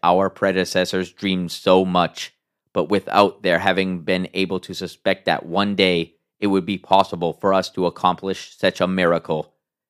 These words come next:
These machines without country, without color, without religion, without political affiliation, are the ultimate achievement and tool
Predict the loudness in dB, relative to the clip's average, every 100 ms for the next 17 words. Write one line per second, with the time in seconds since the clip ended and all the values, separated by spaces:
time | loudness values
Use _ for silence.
0 | _ -2 0 -2 -6 -2 -2 -2 -4 -6
1 | 0 0 0 -4 -6 -4 -6 -6 -10 _
2 | -14 -2 0 0 0 0 2 0 -2 _
3 | _ -10 0 2 2 0 0 -2 -2 -4
4 | -6 _ _ -8 2 2 2 -2 0 0
5 | 0 0 -2 -4 -2 -2 0 2 2 0
6 | -2 -4 _ _ 0 2 2 0 0 0
7 | 0 -2 -2 -4 -8 -6 -4 -2 -2 -4
8 | -8 -4 -2 -2 -4 -4 -2 0 -2